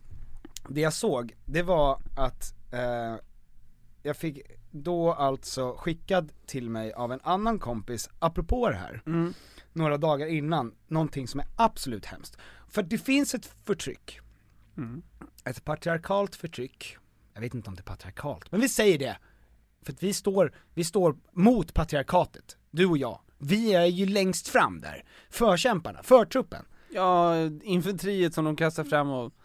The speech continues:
Speaker 2: med en sköld och bara
Speaker 1: Exakt.
Speaker 2: en sköld och en gaffel.
Speaker 1: Bärsärkarna.
Speaker 2: Ja.
Speaker 1: <laughs> Som får varsin sked och ska springa
Speaker 2: Mm.
Speaker 1: fram. Ehm, att det finns någonting som kallas för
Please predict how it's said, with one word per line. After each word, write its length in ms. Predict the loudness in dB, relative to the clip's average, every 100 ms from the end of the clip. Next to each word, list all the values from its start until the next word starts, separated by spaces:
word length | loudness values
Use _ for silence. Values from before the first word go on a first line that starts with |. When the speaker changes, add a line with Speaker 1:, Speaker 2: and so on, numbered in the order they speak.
| -20 -20 -18 -16 -12
Speaker 2:
med 340 | -6 0 2 2
en 180 | 2
sköld 560 | 0 4 4 2 -6 -10
och 220 | -8 -8
bara 320 | -8 -6 -8 -10 -4
Speaker 1:
Exakt. 420 | -4 -2 -8 0
Speaker 2:
en 140 | 0
sköld 240 | 4 4 4
och 60 |
en 60 | 2
gaffel. 380 | 0 -2 -6 2
Speaker 1:
Bärsärkarna. 680 | 4 4 2 -2 -2 -4 0
Speaker 2:
Ja. 300 | 4 6 6 4 0 -4
Speaker 1:
<laughs> 400 | -6 -14 -18 -4
Som 180 | -2 0
får 120 | 2
varsin 380 | 4 2 2 -2
sked 480 | 2 2 2 -2 -6
och 100 | -6
ska 140 | -6
springa 220 | -2 0
Speaker 2:
Mm. 100 | 2
Speaker 1:
fram. 260 | 2 0 -4 -14 -16 -16 -18 -6
Ehm, 460 | 2 4 4 2 -2 -12 -20 -20 -20 -20 -18 -18 -18 -20 -20 _
att 180 | 0 2
det 80 | 2
finns 420 | 2 2 2 2
någonting 460 | 0 0 -2 -2 -2
som 180 | -6
kallas 460 | -2 -2 -2 -4 -6
för 380 | -4 -2 -2